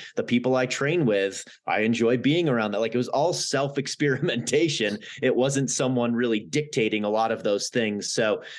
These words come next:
you know, I, I think, you know, you are your own scientist, and it's important to see what works for you and having the data to,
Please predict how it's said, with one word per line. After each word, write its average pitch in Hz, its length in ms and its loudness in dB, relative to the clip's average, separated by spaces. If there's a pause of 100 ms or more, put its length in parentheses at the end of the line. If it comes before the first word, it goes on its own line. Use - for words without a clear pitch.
(180)
you 120 120 0
know, 107 120 2
I, 107 60 2
I 104 220 0
think, 123 300 -2 (120)
you 120 160 0
know, 98 180 -2
you 131 300 4
are 139 160 4
your 117 240 2
own 117 160 0
scientist, 113 800 -2
and 104 80 -2
it's 104 160 -4
important 110 640 0
to 104 360 2
see - 320 2
what 113 320 2
works 110 320 0
for 110 120 -2
you 107 420 2 (260)
and 165 140 -2
having 170 320 0
the 151 80 0
data 131 480 2
to, 127 340 0